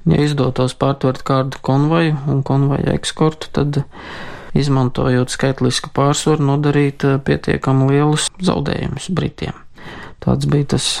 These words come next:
plāns, un Briti par to uzzināja. Speciāla izlūkošanas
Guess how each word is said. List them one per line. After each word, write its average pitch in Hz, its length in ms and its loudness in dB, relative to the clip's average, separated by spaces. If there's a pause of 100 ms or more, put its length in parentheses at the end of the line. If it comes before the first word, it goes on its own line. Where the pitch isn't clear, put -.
(120)
plāns, 135 500 2
un 139 380 -2
Briti 143 560 0 (400)
par 135 260 0
to 143 160 2 (160)
uzzināja. 190 760 2 (640)
Speciāla 143 560 -2
izlūkošanas 127 840 0